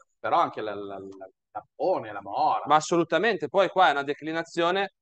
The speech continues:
Speaker 2: L'importante è quello che cerchiamo di ripetere sempre, un caposaldo quasi inamo-, quasi totalmente inamovibile della cucina dovrebbe essere la stagionalità.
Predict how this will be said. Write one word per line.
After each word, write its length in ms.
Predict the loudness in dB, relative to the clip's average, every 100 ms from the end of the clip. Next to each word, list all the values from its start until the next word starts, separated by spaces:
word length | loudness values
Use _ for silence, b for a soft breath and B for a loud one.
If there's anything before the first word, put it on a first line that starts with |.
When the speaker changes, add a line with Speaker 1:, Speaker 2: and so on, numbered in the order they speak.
| _
Speaker 2:
L'importante 840 | -2 0 0 0 2 2 2 0 -2
è 40 |
quello 280 | 0 0 0
che 580 | -2 0 2 2 2 0
cerchiamo 500 | -4 -6 -2 -2 0
di 580 | 2 2 2 2 2 2
ripetere 460 | 0 0 0 -2
sempre, 300 | -4 -6 -4 -4
un 300 | -4 -6 -10 _ _ _ _
caposaldo 800 | -2 0 0 4 6 4 2 0
quasi 340 | 2 2 0
inamo-, 400 | -2 -2 -2 -6 _ _ _ _ _ _ _
quasi 400 | 2 2 0 -12 _ _
totalmente 580 | -6 -4 -2 -2 -2 -2
inamovibile 720 | -2 0 -2 -2 -2 0 0
della 200 | 0 -2
cucina 460 | -4 -8 -4 -2 0
dovrebbe 400 | -2 -2 2 2
essere 260 | 2 -2
la 40 | -4
stagionalità. 720 | -4 -6 -6 -6 -8 -10 -12